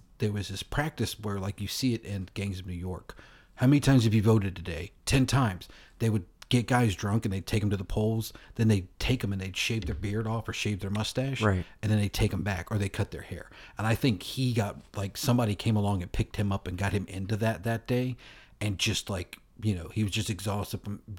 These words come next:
Speaker 1: obviously drinking, but, like, that whole thing, that whole day. But he's raving the name Reynolds, and, like, most people think that, like, well, that's actually, like, where the,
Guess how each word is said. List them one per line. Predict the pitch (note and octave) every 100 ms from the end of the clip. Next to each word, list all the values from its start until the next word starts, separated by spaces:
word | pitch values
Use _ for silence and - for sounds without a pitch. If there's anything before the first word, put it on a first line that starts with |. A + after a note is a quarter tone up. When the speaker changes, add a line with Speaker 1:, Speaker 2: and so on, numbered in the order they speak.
| -
Speaker 1:
obviously | - A2 G#2+ G#2
drinking, | F#2 B2+ A#2 G2+
but, | G2 F#2+
like, | F2+ E2+ F#2
that | A2 A#2+
whole | - A2+
thing, | - G#2 G2+
that | G2+ G2
whole | G2
day. | G2 G2 F2+ - - -
But | A2+
he's | G2
raving | A2 C#3 B2 A2+
the | G#2
name | G#2 G#2 F#2
Reynolds, | G#2+ G#2+ F#2 F2+ - - - -
and, | - G2+ F2+
like, | G2+ G#2
most | G#2+ -
people | G2+ G2
think | G2+ F#2
that, | E2+
like, | F2 F#2+
well, | G2+
that's | G#2 G#2
actually, | G2 - F2
like, | F2+ F2+
where | G2 F2
the, | E2 F2+